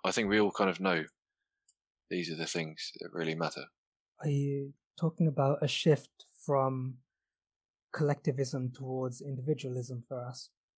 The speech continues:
Speaker 1: Um, I don't know about a general shift, but I think I feel like I've been thinking about that personally, and not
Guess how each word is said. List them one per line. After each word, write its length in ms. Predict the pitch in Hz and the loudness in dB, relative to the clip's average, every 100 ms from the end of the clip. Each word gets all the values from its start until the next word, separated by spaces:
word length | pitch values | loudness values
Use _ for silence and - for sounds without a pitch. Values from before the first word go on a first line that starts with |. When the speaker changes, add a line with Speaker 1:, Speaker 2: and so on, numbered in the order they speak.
| _ _ _ - | _ _ _ -4
Speaker 1:
Um, 440 | 101 104 104 104 _ _ _ _ _ _ - - - | 0 0 -4 -12 _ _ _ _ _ _ -12 -12 -4
I 80 | 123 | 0
don't 120 | 151 | 2
know 140 | 147 131 | 4 4
about 240 | 120 110 | 4 2
a 40 | |
general 360 | 104 117 110 95 | 2 2 4 4
shift, 380 | - 110 - - | 4 2 0 -4
but 200 | 92 87 - _ _ - | -2 -2 -4 _ _ -2
I 120 | 98 | 0
think 420 | - 101 90 - - - _ _ _ _ _ - | 2 0 -2 -8 -12 -14 _ _ _ _ _ -6
I 60 | |
feel 220 | 101 113 98 | 0 4 4
like 160 | 90 | 4
I've 220 | 98 92 | 4 2
been 160 | - 95 | 0 0
thinking 300 | 107 92 95 | 0 -2 0
about 280 | 90 87 - | 2 2 2
that 220 | 87 85 _ _ _ _ _ - | 0 0 _ _ _ _ _ -2
personally, 600 | 92 - 76 69 78 - _ - - - - | 0 0 -2 -4 -6 -12 _ -20 -20 -20 -6
and 140 | 104 | -2
not 200 | 131 135 | 2 2